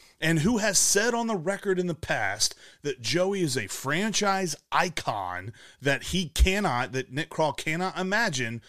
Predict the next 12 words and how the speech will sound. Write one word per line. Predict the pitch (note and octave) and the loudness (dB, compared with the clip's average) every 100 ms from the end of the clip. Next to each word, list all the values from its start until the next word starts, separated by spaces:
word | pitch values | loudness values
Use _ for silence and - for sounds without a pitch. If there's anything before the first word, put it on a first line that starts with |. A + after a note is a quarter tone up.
| _ - | _ -4
playing | D3 D3+ | -2 0
for | C3 C#3 | 0 0
another | C3 B2+ | 2 0
team. | A2 G3 A#2 - _ _ _ _ _ _ _ - - | 0 0 -2 -8 _ _ _ _ _ _ _ -10 2
It | F#3+ | 4
involves | F3+ E3+ D#3+ B2+ | 4 2 2 2
a | - | -2
fan | - - A#3+ D4+ G3 | -2 0 2 2 2
base, | A2+ G#2+ A#2+ B2+ | 0 -2 -2 0
you | E3 | 0
and | F3 | 2
I, | F#3+ C3+ G2 A2 | 2 0 -6 -10